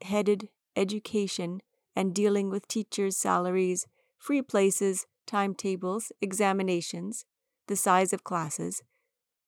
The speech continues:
have much to do in persuading the man in the street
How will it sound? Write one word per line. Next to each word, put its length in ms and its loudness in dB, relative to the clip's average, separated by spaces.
have 200 2
much 320 4
to 100 -2
do 300 4
in 160 0
persuading 600 0
the 100 -2
man 260 0
in 120 -2
the 80 -6
street 440 0